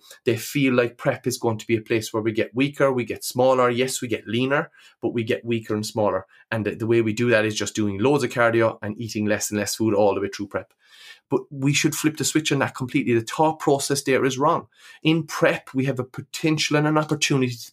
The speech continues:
build muscle. We have a potential and an opportunity to get stronger. We just need to change our thought process on it. It's not about getting weaker and eating less and less food.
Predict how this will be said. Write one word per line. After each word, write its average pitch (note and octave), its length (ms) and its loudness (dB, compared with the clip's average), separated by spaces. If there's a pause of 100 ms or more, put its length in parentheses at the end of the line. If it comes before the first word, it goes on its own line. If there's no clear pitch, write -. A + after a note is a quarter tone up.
build A#2 140 4
muscle. A2 360 0 (240)
We B2+ 120 2
have A#2 100 0
a - 0 -
potential C#3+ 500 0
and C3+ 80 2
an C3+ 60 2
opportunity B2+ 580 -2
to - 80 -10
get A2+ 220 -4
stronger. C3 480 2 (420)
We C#3 100 4
just C#3+ 240 0
need C3+ 80 -2
to C3 80 -6
change C#3+ 300 2
our A#2 100 2
thought C#3 240 0
process A#2 340 -4
on G#2 120 -2
it. A2 120 -12
It's - 220 -6
not C#3 320 2
about B2+ 260 2
getting A#2 320 0
weaker B2 320 0
and A#2 140 4
eating A2+ 240 0
less A2+ 260 2
and A2+ 80 0
less A2 200 2
food. C#3 320 0